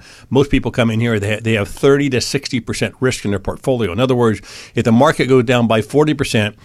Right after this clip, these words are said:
they're gonna lose thirty, forty, or fifty percent. They'll lose more than the market 'cause they have different asset classes in there. What we wanna identify for the client before we do any planning is how much risk you have in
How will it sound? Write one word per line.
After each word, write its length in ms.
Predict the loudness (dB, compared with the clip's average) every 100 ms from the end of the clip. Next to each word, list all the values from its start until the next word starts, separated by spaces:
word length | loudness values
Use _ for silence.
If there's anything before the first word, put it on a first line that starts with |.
| -20 -4
they're 120 | 0
gonna 120 | 2
lose 220 | 2 0 0
thirty, 300 | 2 2 2
forty, 360 | 0 0 2
or 120 | 0
fifty 320 | -2 -4 -4 -6
percent. 320 | -4 -4 -2
They'll 120 | 0
lose 200 | 2 2
more 240 | 2 2
than 140 | 2 2
the 80 | 2
market 320 | 2 0 -4
'cause 100 | -2
they 60 |
have 120 | -2 -2
different 240 | -4 -2
asset 320 | -2 -2 -4
classes 400 | -2 -2 -2 -6
in 140 | -6 -6
there. 240 | -8 -10 -20 -20 -18 -6
What 160 | -2 0
we 100 | 2
wanna 220 | 2 2
identify 800 | 2 2 2 0 0 2 2 0
for 480 | -4 -4 -2 0 -2
the 120 | -4
client 460 | -2 0 0 0
before 240 | -4 -2 0
we 100 | 0
do 160 | 0 0
any 260 | 2 2
planning 500 | 0 -2 -2 -2 -2
is 140 | -4 -2
how 140 | -2
much 240 | -2 -2 -2
risk 240 | -4 -4
you 100 | -2
have 300 | 0 0 0
in 220 | -2 -4